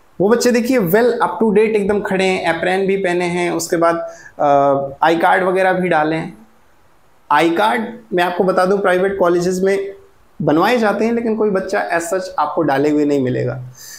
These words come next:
आप कभी college visit करना जाइएगा, आपको बच्चे इस तरह से नहीं दिखाई देंगे जिस तरह से videos में दिखाई देते हैं। पूरा एकदम well dressed होंगे, आई कार्ड डला होगा। आई कार्ड,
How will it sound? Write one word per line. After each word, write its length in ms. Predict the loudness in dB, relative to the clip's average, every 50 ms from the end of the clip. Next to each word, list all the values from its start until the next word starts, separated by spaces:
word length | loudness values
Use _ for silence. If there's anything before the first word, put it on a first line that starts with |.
| -14 -6 -2
आप 180 | 0 0 0 0
कभी 140 | 0 0 0
college 340 | 0 0 0 0 0 0 0
visit 280 | 0 0 0 -2 -2
करना 200 | -2 -2 0 0 0
जाइएगा, 460 | 2 2 2 2 2 0 0 0 -2
आपको 400 | -2 -2 -2 -2 -2 -2 -2 -2
बच्चे 260 | -2 -2 -2 -2 -2
इस 140 | -2 -2 -2
तरह 140 | -2 -2 -2
से 140 | 0 0
नहीं 180 | 0 0 0 0
दिखाई 260 | 0 -2 -2 -2 -2 0
देंगे 240 | 0 0 0 0
जिस 200 | -2 -2 -4 -4
तरह 120 | -2 -2 -2
से 160 | -2 -2 -2
videos 420 | 0 0 0 0 0 0 0 0 0
में 80 | 0 0
दिखाई 300 | -2 -2 -2 -2 -2 -2
देते 260 | -2 -4 -4 -4 -6
हैं। 140 | -6 -6 -10 -16 -20 _ _ _ _ _ _ _ 0
पूरा 260 | 2 2 4 4 2
एकदम 340 | 2 2 2 2 0 0 2
well 280 | 2 2 2 2 0 0
dressed 340 | 0 0 -2 -4 -6 -6 -4
होंगे, 320 | -4 -2 -2 -4 -6 -10 -12 -18 -20 _ _ _ _ _ _ _ -2
आई 160 | -2 -2 0
कार्ड 240 | 0 0 0 0 0
डला 180 | 0 0 0
होगा। 320 | 0 0 -2 -2 -4 -6 -8 -14 -18 _ _ _ _ _ _ -20 _ _ _ -20 _ _ _ _ -14 -6 -2
आई 200 | 0 0 0 2 2
कार्ड, 300 | 0 2 0 0 -2